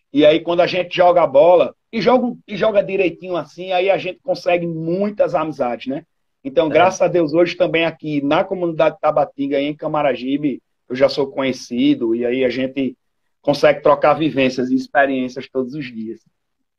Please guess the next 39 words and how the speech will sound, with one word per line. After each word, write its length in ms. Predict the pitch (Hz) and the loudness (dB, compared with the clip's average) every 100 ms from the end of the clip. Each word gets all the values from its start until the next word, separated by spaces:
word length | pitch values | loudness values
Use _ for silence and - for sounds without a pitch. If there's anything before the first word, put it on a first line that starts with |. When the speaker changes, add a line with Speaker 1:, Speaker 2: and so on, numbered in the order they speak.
| _ _ | _ _
Speaker 2:
Eu 120 | 143 | -6
sou 180 | 143 185 196 | 0 2 4
olindense 440 | 202 170 170 165 | 2 2 0 0
também, 360 | 170 147 147 143 | -2 0 0 0
viu, 160 | 175 | -4
Caio? 320 | 170 139 117 | 0 2 2
Nasci 500 | 139 151 - 175 196 | 0 -2 -2 -2 0
e 60 | 185 | 2
moro 280 | 165 165 180 | 4 4 4
em 60 | |
Olinda. 640 | 175 147 147 165 180 196 190 _ _ _ _ _ _ _ | 2 2 -2 0 0 0 -4 _ _ _ _ _ _ _
E 320 | 156 170 185 180 | -2 0 0 0
Camaragibe 640 | 185 180 190 175 165 185 | 0 2 2 2 2 -4
tem 160 | 180 190 | -2 0
muitos 280 | 190 196 185 | 0 0 0
amigos. 440 | 190 175 180 180 190 | 2 2 0 -2 -2
Eu, 180 | 190 - | -4 -8
eu 140 | 160 | -12
conheço 360 | - 185 180 190 | -2 -2 -2 0
mais 200 | 190 170 | 0 2
gente 240 | 180 180 | -2 -2
de 100 | 180 | -8
Cosme 380 | 175 185 175 175 | 0 2 2 0
e 40 | 180 | 0
Damião. 600 | 180 170 131 117 110 - _ _ _ _ | 2 2 2 0 -4 -10 _ _ _ _
Eu 80 | 170 | -4
não 60 | 196 | -2
sei 160 | 202 | -2
se 120 | 196 214 | 2 0
é 60 | |
perto. 540 | 196 - 131 - - 117 _ _ _ _ _ _ _ _ _ _ _ _ _ _ | 0 2 2 0 -10 -20 _ _ _ _ _ _ _ _ _ _ _ _ _ _
Speaker 1:
É 120 | 160 170 | 0 6
Speaker 2:
Cosme 180 | - 185 | 6 4
Speaker 1:
pertinho, 480 | 165 147 123 110 | 0 -2 -2 -6
é 40 | 123 | -2
pertinho, 600 | 175 175 175 165 160 147 | 0 0 -2 -4 -2 -2
é 80 | 127 | -2
pertinho. 720 | 151 151 127 123 135 139 104 _ _ _ | -4 -4 -8 -6 -6 -8 -12 _ _ _
É. 420 | 117 117 123 123 | 0 2 2 0